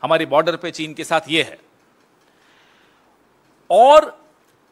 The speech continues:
हॉट स्प्रिंग्स और घोघरा में पेट्रोलिंग पॉइंट पन्द्रह और पेट्रोलिंग पॉइंट सत्रह ए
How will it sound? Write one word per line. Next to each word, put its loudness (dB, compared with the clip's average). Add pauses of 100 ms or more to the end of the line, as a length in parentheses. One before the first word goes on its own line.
(1120)
हॉट 6
स्प्रिंग्स -12
और -6
घोघरा 0
में -18 (1400)
पेट्रोलिंग 0
पॉइंट -4
पन्द्रह 0
और 6
पेट्रोलिंग -4
पॉइंट -6
सत्रह -2
ए 0